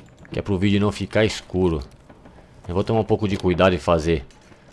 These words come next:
os vídeos, porque eu tô deixando, eu tô reparando que eu tô deixando ele muito escuro aí, por causa da noite, né? Só que fica complicado. Eu às vezes acabo enxergando, tá, acabo vendo, mas às vezes pode ficar ruim pra vocês aí que tão assistindo, né? Tá vazio, tá vazio,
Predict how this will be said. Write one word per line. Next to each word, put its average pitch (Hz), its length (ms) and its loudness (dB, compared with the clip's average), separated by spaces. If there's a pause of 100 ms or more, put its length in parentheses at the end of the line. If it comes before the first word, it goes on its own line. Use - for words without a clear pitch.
(240)
os 78 220 -6
vídeos, 90 400 0
porque - 120 -6
eu 95 60 0
tô 107 80 0
deixando, 110 360 0
eu 110 220 4
tô 95 120 0
reparando 104 260 0
que 101 60 -8
eu - 20 -12
tô 113 60 -2
deixando 110 320 -2
ele 107 240 0
muito 95 280 -4
escuro 101 460 -2
aí, 95 220 2 (880)
por - 100 -12
causa 90 220 2
da 85 120 4
noite, 104 460 2
né? 104 160 -2
Só - 160 -8
que - 80 -20
fica 123 220 -2
complicado. 127 580 2
Eu 123 180 4
às 110 140 6
vezes 101 140 0
acabo 98 240 2
enxergando, 98 640 0
tá, 90 160 4
acabo 87 480 0
vendo, 104 180 0
mas 117 160 -2
às 101 100 -4
vezes 107 300 -4 (420)
pode 107 220 0
ficar 107 200 0
ruim 107 120 -2
pra 113 160 2
vocês 101 520 0
aí 92 100 2
que - 100 -10
tão 98 140 -2
assistindo, 82 580 -6
né? 85 100 -2
Tá 92 140 -4
vazio, 92 420 -2
tá 90 140 -4
vazio, 82 480 -4